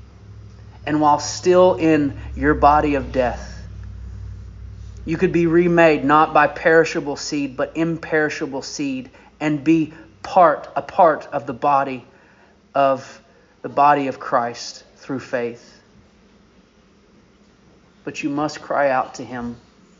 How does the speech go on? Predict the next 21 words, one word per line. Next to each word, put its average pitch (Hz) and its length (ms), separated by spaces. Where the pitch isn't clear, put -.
for - 160
mercy 127 560
as 131 160
the 131 80
t-, - 100
tax 139 300
collector. 139 640
You 147 80
must 151 280
cling 165 400
to 160 140
him 165 380
as 139 180
one 160 360
who 160 120
has 156 240
nothing 151 380
else 151 280
to 156 100
cling 156 340
to. 170 320